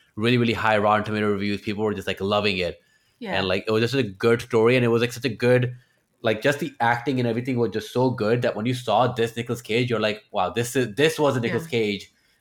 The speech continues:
Speaker 1: that we all knew from way back before he went all, you know, celebrity Nicolas
Speaker 2: Crazy.
Speaker 1: Cage on us."
Speaker 2: Well, you know, I mean, I, I still, I still stand by the National Treasure movies, no matter what people say.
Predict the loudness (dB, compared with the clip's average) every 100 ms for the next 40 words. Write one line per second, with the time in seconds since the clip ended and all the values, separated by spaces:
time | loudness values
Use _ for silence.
0 | -2 -2 0 -2 2 2 2 0 -2 -2
1 | 0 0 2 2 0 -4 -4 -2 -2 -2
2 | -2 -4 -4 0 0 -2 -6 -8 -4 -4
3 | -6 -4 -2 -2 -4 -6 -8 -6 -4 -6
4 | -6 -14 -18 _ _ _ _ _ _ _
5 | -16 -12 -12 -14 -20 -16 -2 0 0 -2
6 | -14 -20 -20 _ -10 -4 -4 -4 -6 -4
7 | -2 2 2 4 4 4 0 -4 -4 -4
8 | -6 -2 -2 -2 -6 -6 -6 -2 -2 -2
9 | -2 -4 -4 -10 -10 -8 -10 -10 -12 -12
10 | -14 -8 -4 -2 -2 -6 -10 -20 _